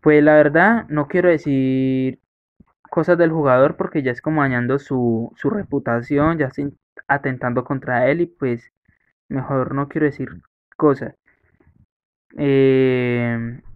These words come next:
ese, pues, usted, yo sé que mucha gente sabe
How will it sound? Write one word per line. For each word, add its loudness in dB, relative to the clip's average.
ese, 2
pues, 0
usted, 0
yo 2
sé -2
que 0
mucha -4
gente -6
sabe 0